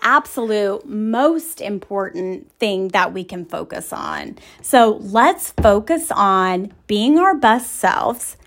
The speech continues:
right? Continuing to work on ourselves and being happy,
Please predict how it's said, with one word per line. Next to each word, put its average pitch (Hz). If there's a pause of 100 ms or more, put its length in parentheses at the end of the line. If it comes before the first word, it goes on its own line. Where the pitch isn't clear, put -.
(220)
right? 208 (440)
Continuing 339
to 320
work 247
on 302
ourselves 311 (580)
and 294 (1700)
being 330
happy, 196